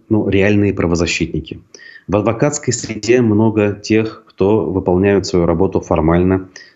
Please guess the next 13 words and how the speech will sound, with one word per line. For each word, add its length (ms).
по 80
сути, 260
являются 540
либо 320
так 200
называемыми 680
решалами, 960
которые 340
способны 460
только 300
договариваться, 1000
занося 460
взятки, 640